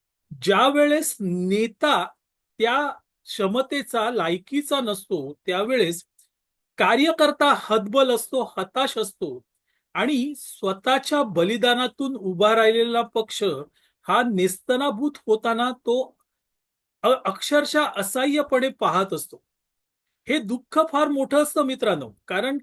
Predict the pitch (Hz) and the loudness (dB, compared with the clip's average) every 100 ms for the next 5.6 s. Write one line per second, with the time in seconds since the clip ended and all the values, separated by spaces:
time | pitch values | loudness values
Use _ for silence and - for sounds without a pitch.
0 | - 180 185 262 285 294 - 285 262 247 | -4 -2 0 -2 0 -2 0 -4 -2 -2
1 | 247 - 247 220 240 233 240 202 170 175 | -4 -4 -4 -4 -4 -6 -2 -2 -2 -2
2 | 180 - _ _ _ _ _ _ _ _ | -6 -8 _ _ _ _ _ _ _ _
3 | 190 254 339 330 277 285 285 294 254 214 | 0 2 2 2 0 2 0 2 2 2
4 | 247 254 240 247 254 202 185 180 247 208 | 2 2 0 0 0 -2 -8 -6 -2 -2
5 | 143 - _ _ 185 240 | -2 -12 _ _ -6 -6